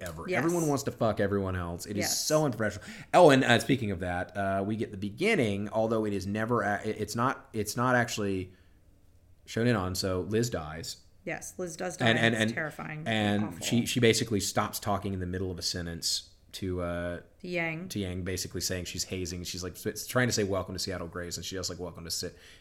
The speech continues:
Speaker 1: y-, you know, and then, like, and starts, like, having an attack of something, and, and then basically she, she flatlines. Yang tries to do, do heroic measures, uh, but, uh, sassy male nurse, uh, tells her she's got a D N R.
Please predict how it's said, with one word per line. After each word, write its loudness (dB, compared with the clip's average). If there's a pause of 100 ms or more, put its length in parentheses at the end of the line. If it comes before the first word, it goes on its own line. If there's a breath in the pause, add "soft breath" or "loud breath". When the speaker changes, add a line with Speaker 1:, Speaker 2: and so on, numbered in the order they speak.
Speaker 1:
y-, -6 (200)
you 2
know, 0
and -4
then, -6
like, -12 (320)
and -8 (240)
starts, -2
like, -8
having -6
an -8
attack -8
of -12
something, -8
and, -8 (540 loud breath)
and 4
then 2
basically 2
she, 0 (260)
she -2
flatlines. -2 (200 soft breath)
Yang 2
tries 4
to 0
do, 0
do -4
heroic 0
measures, -4
uh, -4
but, -8
uh, -10 (580 soft breath)
sassy 4
male 4
nurse, 0
uh, -6 (500)
tells 0
her 0 (220)
she's -10
got -4
a -4
D -6
N -8
R. -10